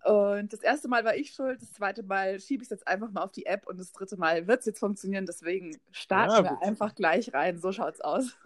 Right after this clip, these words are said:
Speaker 1: <laughs>
Speaker 2: Bisher klingt's ganz gut. So stabil war's noch nie.
Speaker 1: Ja, geil. <laughs>
Speaker 2: <laughs>
Speaker 1: Sehr schön. Ach Gott, ey. Ich muss sagen, ich bin noch voll im Chill-Modus. Also es ist wirklich ein ganz klassisches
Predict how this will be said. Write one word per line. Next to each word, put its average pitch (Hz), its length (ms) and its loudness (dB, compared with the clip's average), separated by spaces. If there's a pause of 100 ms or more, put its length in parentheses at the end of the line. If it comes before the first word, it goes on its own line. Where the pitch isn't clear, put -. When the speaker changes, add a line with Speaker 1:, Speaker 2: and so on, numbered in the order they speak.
(160)
Speaker 1:
<laughs> - 580 -6
Speaker 2:
Bisher 196 720 8
klingt's 226 400 -2
ganz 202 260 4
gut. 202 300 2
So 139 140 0
stabil 165 500 2
war's 202 300 6
noch 214 100 8
nie. 202 300 4 (320)
Speaker 1:
Ja, 196 260 4
geil. 226 460 6 (340)
<laughs> - 800 10 (380)
Speaker 2:
<laughs> - 960 -12
Speaker 1:
Sehr 240 240 4
schön. 190 360 -4 (360)
Ach 285 340 0
Gott, 226 240 2
ey. 185 240 2
Ich - 300 -12
muss 269 240 -4
sagen, 269 280 -2
ich - 140 -16
bin - 140 -6
noch 269 140 -2
voll 285 200 -6
im 269 140 -4
Chill-Modus. 247 540 -2
Also 233 200 -2
es 254 80 -2
ist 233 100 -20
wirklich 294 280 -4
ein 240 120 -10
ganz 302 380 -2
klassisches 254 840 -2